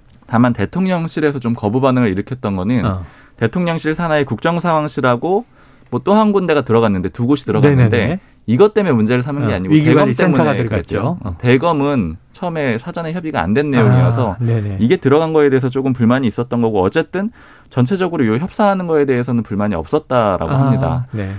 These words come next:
Speaker 1: 그리고 특히 이제 대통령실에서 나오는 얘기는 국정상황실이 어쨌든 책임을 져야 된다.
Speaker 2: 음.
Speaker 1: 왜냐하면 이렇게 큰 참사가 났는데 대통령실은 완전히 열애다, 이렇게 하고 넘어갈 수는 없다라는
Speaker 2: 네,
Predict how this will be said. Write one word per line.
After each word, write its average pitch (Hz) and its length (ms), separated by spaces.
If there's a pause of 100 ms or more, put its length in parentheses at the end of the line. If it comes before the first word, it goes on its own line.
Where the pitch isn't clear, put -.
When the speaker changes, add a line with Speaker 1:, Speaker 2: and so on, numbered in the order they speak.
Speaker 1:
그리고 147 120
특히 190 400
이제 113 160
대통령실에서 127 680
나오는 110 340
얘기는 98 500 (400)
국정상황실이 170 1500 (460)
어쨌든 156 580
책임을 226 360
져야 107 240
된다. 82 440
Speaker 2:
음. 123 220
Speaker 1:
왜냐하면 131 440 (400)
이렇게 123 240
큰 220 280
참사가 190 400
났는데 98 560
대통령실은 180 720
완전히 113 540
열애다, 95 560
이렇게 139 320
하고 185 220
넘어갈 135 340
수는 131 220
없다라는 127 480
Speaker 2:
네, 123 60